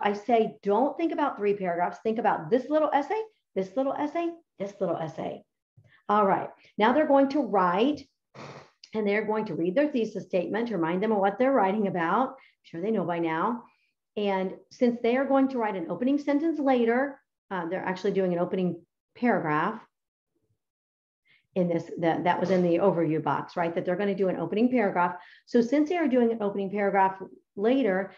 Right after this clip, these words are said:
they don't have to say, "The three ways to survive in a jungle are da, da, da, da, da." They're just gonna start right in the first one. "The first way to survive in a jungle is," all right?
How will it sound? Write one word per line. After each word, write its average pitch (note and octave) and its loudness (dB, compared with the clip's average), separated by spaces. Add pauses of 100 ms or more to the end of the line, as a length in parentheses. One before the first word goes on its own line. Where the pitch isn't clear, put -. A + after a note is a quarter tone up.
(160)
they G3 2
don't C4 0
have C4 -2
to C#4+ -6
say, F#3+ 0
"The F3 -6
three D4 -2
ways A#3 4
to A3+ 2
survive G3 2
in A3+ 0
a A3 2
jungle F#3+ 0
are F3 2
da, E3 -2
da, E3 -6
da, E3+ -4
da, F#3 -4
da." F3+ 0
They're E3 -4
just F3+ -16
gonna A3 -4
start A3 0
right F#3+ 2
in G#3+ 0
the G#3+ -2
first G3+ -2
one. - -10 (320)
"The F#3+ 2
first C4+ 4
way A#3 4
to F#3+ -10
survive F#3+ 0
in A#3 2
a B3 4
jungle A3 0
is," G3+ 2 (760)
all D#3+ -12
right? F3 -6